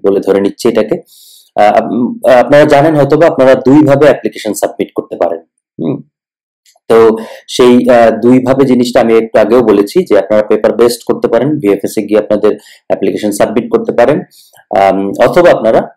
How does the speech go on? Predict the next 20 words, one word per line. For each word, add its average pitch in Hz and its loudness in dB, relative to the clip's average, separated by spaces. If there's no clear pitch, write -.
অনলাইনে 107 2
করতে 92 -8
পারেন, 98 -4
যে 175 4
যেভাবে, 139 2
আহ, 113 2
স্বাচ্ছন্দ্য 110 -2
বোধ 90 -2
করেন। 90 -2
তো 107 -2
যারা 117 4
অনলাইনে 139 2
করবেন, 156 0
আহ, 117 2
তাদের 113 0
জন্য 107 0
আজকে 95 -2
আমার 92 0
এই 90 0
পর্বটা। 87 -6